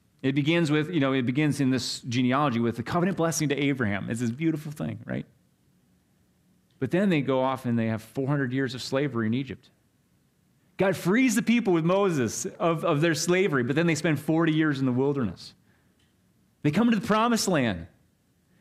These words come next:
And then it's time of judges, and people do what's right in their own eyes. And the, the cycle of oppression and destruction. And the people want a king. They, they demand a king. "We need a king." And they get a king.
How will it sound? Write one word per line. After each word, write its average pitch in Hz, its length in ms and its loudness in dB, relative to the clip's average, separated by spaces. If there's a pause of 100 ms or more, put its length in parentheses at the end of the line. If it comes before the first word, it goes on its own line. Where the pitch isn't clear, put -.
(400)
And 131 100 0
then 190 60 2
it's 165 120 -2
time 196 220 0
of 165 100 2
judges, 147 680 -2
and 110 280 -2 (640)
people 170 220 -4
do 156 160 2
what's 151 240 -2
right 120 180 0
in 151 80 -2
their 127 140 2
own 147 100 0
eyes. - 420 -8 (1000)
And 113 160 0
the, 117 140 0
the 117 240 -4
cycle 135 640 -2
of 90 280 -8 (760)
oppression 113 640 -4
and 90 200 -8 (600)
destruction. 139 540 -2
And 117 80 2
the 110 40 0
people 156 220 0
want 160 180 2
a 147 100 -4
king. 185 220 0
They, 113 120 0 (200)
they 120 120 0
demand 160 600 2
a 175 80 0
king. 160 260 0
"We 135 80 2
need 156 140 2
a 156 40 -4
king." 151 500 -2 (1160)
And 113 100 0
they 143 80 2
get 156 160 0
a - 40 0
king. 98 340 -6